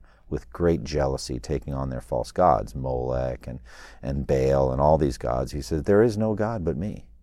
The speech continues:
I know of no, no other God. And at creation time, there was none with me. I, I, I alone created the heavens and the earth. There was no one with me." So you have this fierce monotheism. There is one God, the creator of all things.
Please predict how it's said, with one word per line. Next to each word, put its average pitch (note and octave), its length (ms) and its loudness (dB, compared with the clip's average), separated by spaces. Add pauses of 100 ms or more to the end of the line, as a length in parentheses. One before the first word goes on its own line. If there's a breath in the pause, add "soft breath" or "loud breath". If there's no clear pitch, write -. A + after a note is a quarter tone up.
(180)
I E2+ 120 2
know F#2+ 260 6
of F#2+ 140 2
no, F#2+ 380 2
no G#2+ 280 2
other G#2+ 160 2
God. A2+ 300 -4 (320 loud breath)
And G2+ 320 4
at F2+ 200 4
creation B2 520 4
time, C3+ 300 2
there C#3 100 6
was C#3+ 180 4
none C#2+ 240 0
with B1+ 220 -6
me. D#2+ 220 -8 (160)
I, A#2+ 200 4
I, C3 340 4
I C3+ 140 6
alone C#3+ 440 4
created C2 380 -2
the B1+ 80 -6
heavens B1 320 -6
and A#1+ 120 -8
the A1 80 -8
earth. C2 120 -6
There B2 120 4
was G#2+ 140 2
no G2 220 2
one E2+ 220 0
with D2+ 220 -2
me." - 80 -8 (280 loud breath)
So - 100 2
you - 20 10
have F#2+ 80 8
this E2 160 2
fierce B2 400 4
monotheism. F2 720 2 (320 loud breath)
There D#2 160 6
is G#2 240 8
one G2+ 360 8
God, D#2 300 10
the D#2+ 100 2
creator F2 500 4
of D2+ 120 6
all E2+ 300 12
things. - 600 -4